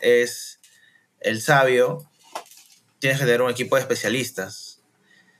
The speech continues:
Si el arquetipo que quieres proyectar es el bufón,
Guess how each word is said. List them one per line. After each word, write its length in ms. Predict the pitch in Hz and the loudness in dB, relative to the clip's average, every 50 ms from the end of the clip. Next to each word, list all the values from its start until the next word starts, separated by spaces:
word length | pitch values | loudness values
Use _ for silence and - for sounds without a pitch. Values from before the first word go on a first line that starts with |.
| _ _ | _ _
Si 880 | - - - 123 123 120 117 113 113 110 110 110 110 107 107 107 107 107 - - - | -16 -10 -6 -4 -2 0 0 0 0 0 -2 -2 -2 -2 -2 -2 -2 -4 -4 -6 -4
el 140 | - - 110 | 0 2 2
arquetipo 500 | 113 110 117 117 113 131 131 120 - 143 | 2 2 0 -2 -2 -2 -4 -2 -2 -2
que 120 | 135 127 - | -2 0 2
quieres 200 | 123 127 131 131 | 2 2 2 2
proyectar 720 | - 127 123 113 104 - - 120 117 113 113 113 - - | 2 0 0 0 0 0 2 4 4 4 4 2 0 0
es 160 | - 120 120 135 | -2 -2 0 -2
el 80 | 131 123 | -2 -2
bufón, 720 | 120 117 117 - 131 123 123 127 127 139 147 147 - | -2 -4 -2 0 0 0 0 -2 -6 -8 -10 -10 -12